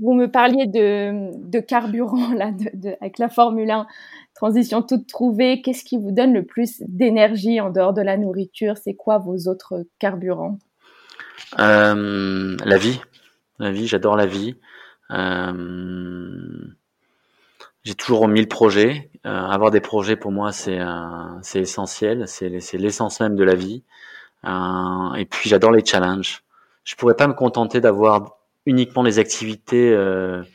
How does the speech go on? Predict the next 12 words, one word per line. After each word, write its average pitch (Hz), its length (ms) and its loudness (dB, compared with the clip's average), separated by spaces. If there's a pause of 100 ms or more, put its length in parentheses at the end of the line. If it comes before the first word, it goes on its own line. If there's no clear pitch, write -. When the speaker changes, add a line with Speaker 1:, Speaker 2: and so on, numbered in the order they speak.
(1500)
Speaker 2:
qui - 200 -6
me 104 360 -2
maintiennent 110 420 0
dans 107 80 2
ma 101 100 2
zone 101 180 -2
de 101 80 0
confort. 98 420 -6
J'ai 98 120 -2
besoin 98 200 0
d'en 101 100 2
sortir. 107 560 -4